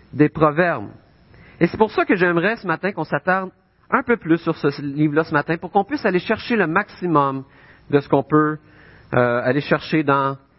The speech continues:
ce livre merveilleux qui sont les Proverbes. Alors, il y a trois choses que j'aimerais qu'on regarde ensemble. Premièrement, deux conditions essentielles pour grandir en sagesse. Donc, deux choses qui sont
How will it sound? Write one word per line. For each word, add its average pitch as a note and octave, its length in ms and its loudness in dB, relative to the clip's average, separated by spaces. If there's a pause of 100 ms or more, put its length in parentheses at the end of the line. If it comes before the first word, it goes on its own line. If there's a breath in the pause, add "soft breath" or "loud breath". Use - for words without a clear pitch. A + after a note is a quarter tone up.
(140)
ce - 160 -2
livre B2+ 640 0 (180)
merveilleux B2 720 2
qui A#2+ 320 -2
sont A#2+ 220 0
les A#2+ 120 0
Proverbes. A#2+ 460 0 (400 soft breath)
Alors, F3 160 4
il G3 40 -2
y G3+ 40 2
a G3 40 -6
trois B3 220 0
choses C#4 240 -2
que G#3 80 0
j'aimerais F3 300 0
qu'on E3 120 0
regarde D3+ 240 0
ensemble. B2 300 -4
Premièrement, F#3 540 0 (500 soft breath)
deux C4 220 0
conditions G#3 600 0
essentielles D#3+ 800 -2 (1080)
pour F3 180 4
grandir D3 380 2
en C3+ 120 -2
sagesse. B2+ 420 -2
Donc, D3 200 -4
deux A#3 160 0
choses A#3 340 -2
qui - 120 -20
sont D3 380 -2